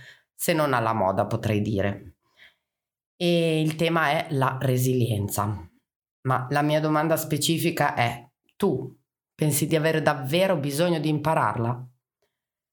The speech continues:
Ecco, al contrario di quanto probabilmente senti dire in giro,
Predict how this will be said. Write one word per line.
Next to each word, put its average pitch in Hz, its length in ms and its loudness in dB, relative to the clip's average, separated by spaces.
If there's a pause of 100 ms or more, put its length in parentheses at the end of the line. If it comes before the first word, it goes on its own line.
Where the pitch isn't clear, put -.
(680)
Ecco, 131 280 0
al 147 160 0
contrario 170 440 0
di 190 100 -2
quanto 139 640 0
probabilmente 131 720 0
senti 143 540 0
dire 139 240 2
in 123 160 4
giro, 123 720 0